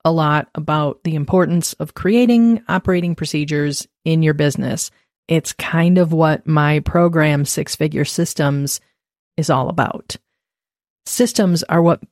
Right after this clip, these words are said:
make you more efficient. They help you maintain consistency in your products and your services. They let you identify what's working so you can do more of it and eliminate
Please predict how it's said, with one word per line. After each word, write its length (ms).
make 320
you 80
more 320
efficient. 720
They 400
help 340
you 100
maintain 560
consistency 920
in 100
your 100
products 560
and 140
your 100
services. 800
They 100
let 200
you 120
identify 560
what's 280
working 500
so 140
you 160
can 160
do 100
more 320
of 140
it 240
and 100
eliminate 720